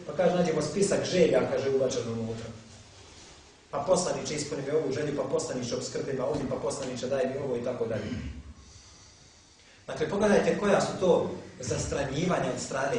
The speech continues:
ljudi. Obraćaju se kome? Allahovom poslaniku, alejhi salatu vesselam. A poslanik, alejhi salatu vesselam, ne posjeduje koristi štetu, nije mogao koristiti i štetiti samome sebi.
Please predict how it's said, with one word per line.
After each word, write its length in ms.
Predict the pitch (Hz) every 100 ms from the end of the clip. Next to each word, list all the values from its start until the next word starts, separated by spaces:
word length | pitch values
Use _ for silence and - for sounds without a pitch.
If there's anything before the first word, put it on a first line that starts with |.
| 113
ljudi. 260 | 120 117 - - - - - - - - - - - - - - - - -
Obraćaju 580 | 185 285 262 240 240 202
se 300 | 196 233 -
kome? 240 | 233 240
Allahovom 480 | 190 185 214 202 180
poslaniku, 400 | 170 185 170 180
alejhi 320 | 147 151 147
salatu 320 | - 131 113 117
vesselam. 300 | - - - - - -
A 120 | 143
poslanik, 440 | 147 151 185 175 -
alejhi 280 | - 190 -
salatu 280 | 160 139
vesselam, 360 | - - 180 180
ne 160 | 175 165
posjeduje 440 | 165 - 135 123
koristi 360 | - 110 117 -
štetu, 320 | 147 127 107 - - - - - - - - - - - - - - - -
nije 200 | 143 151
mogao 300 | 170 156 -
koristiti 460 | 151 165 151 123
i 40 | 127
štetiti 360 | 175 165 -
samome 420 | - - 127 123 120
sebi. 340 | - 226 -